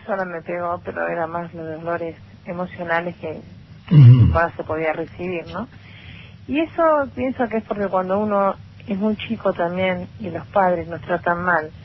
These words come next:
Speaker 2: Uno se acostumbra a ser maltratado.
Speaker 1: Claro, eh, mi mamá no me maltrataba, me dejaba,
Speaker 2: Ujú.
Speaker 1: me cuidaba.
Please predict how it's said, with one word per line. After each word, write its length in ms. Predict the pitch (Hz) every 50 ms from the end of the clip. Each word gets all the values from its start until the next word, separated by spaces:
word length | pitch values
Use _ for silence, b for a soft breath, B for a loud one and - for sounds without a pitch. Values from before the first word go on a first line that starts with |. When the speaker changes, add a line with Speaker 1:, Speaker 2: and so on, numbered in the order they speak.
| B B B B B B
Speaker 2:
Uno 200 | - 190 190 190
se 100 | - 170
acostumbra 380 | 165 156 156 - 190 185 180 165
a 20 |
ser 140 | - 170 165
maltratado. 640 | 160 156 151 143 139 131 135 123 117 101 98 95 - - - - - - - - - _ - -
Speaker 1:
Claro, 320 | 208 196 185 175 180 - - -
eh, 300 | - 214 208 208 202 202
mi 120 | 208 208 208
mamá 280 | 214 220 233 247 269 269
no 100 | 277 269
me 120 | 262 233
maltrataba, 640 | 220 208 196 190 190 185 185 - 208 185 175 165 160
me 160 | 160 170 170
dejaba, 480 | 175 170 - - 208 196 175 160 165 160 - - - - - - -
Speaker 2:
Ujú. 200 | 143 139 113 120 120 107 98
Speaker 1:
me 60 | 95
cuidaba. 560 | - 190 180 180 185 185 175 165 151 147 160